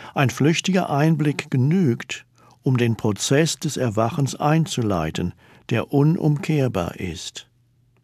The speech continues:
Für einige wird dieser Einblick kommen,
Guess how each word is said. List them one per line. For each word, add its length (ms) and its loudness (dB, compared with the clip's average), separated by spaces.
Für 280 0
einige 500 2
wird 160 -2
dieser 320 -2
Einblick 460 0
kommen, 420 0